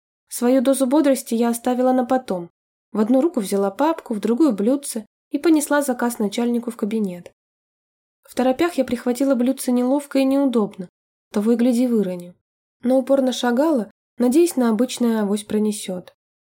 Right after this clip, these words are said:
Пальцы медленно, но верно скользили по фарфору. Чашка красивая, тонкая, скорее всего, дорогая. Жалко, если разобью.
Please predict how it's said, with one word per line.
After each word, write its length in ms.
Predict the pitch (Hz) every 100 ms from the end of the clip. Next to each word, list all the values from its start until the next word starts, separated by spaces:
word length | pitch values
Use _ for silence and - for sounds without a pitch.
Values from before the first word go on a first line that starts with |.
| _ _ _ -
Пальцы 340 | 320 330 247
медленно, 460 | 247 277 254 247 226
но 120 | 220
верно 300 | 208 254 247
скользили 480 | 233 220 214 220 226
по 120 | 226
фарфору. 640 | 214 226 233 202 190 185 - _ _ _ _ -
Чашка 300 | 302 311 214
красивая, 640 | 214 214 - 262 294 226
тонкая, 580 | 202 - 226 247 220 202 - _ _ -
скорее 360 | - 240 262
всего, 280 | 240 262 240
дорогая. 680 | 233 269 277 226 185 180 185 _ _ _ _ _ _
Жалко, 380 | 254 277 269 233
если 200 | 262 254
разобью. 600 | 254 247 254 220 185 185